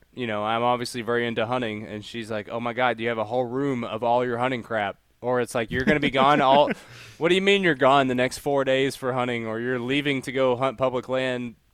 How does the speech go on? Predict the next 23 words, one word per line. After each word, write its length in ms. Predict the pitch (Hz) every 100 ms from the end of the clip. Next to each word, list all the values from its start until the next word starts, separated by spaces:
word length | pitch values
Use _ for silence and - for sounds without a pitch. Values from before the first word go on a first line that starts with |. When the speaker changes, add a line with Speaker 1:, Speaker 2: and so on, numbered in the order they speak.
| _ _
Speaker 1:
blah, 160 | 123 131
blah, 160 | 131 143
blah, 160 | 139
blah." 260 | 135 131 123
It's 140 | 123
like, 160 | 127 - - _ _ _ _ _
I 80 | 143
go 120 | 185
big. 340 | 180 165 98 -
So 420 | - 123 110 107
if 120 | 117 139
I 140 | 143
had, 300 | 151 - 113
if 160 | - 143
I 140 | 143 165
lived 180 | 175
down 180 | 147 139
there, 160 | 135 135
I'd 100 | 113
probably 240 | 139 139
be 160 | 120 120
in 140 | 107
debt 360 | 101 117 120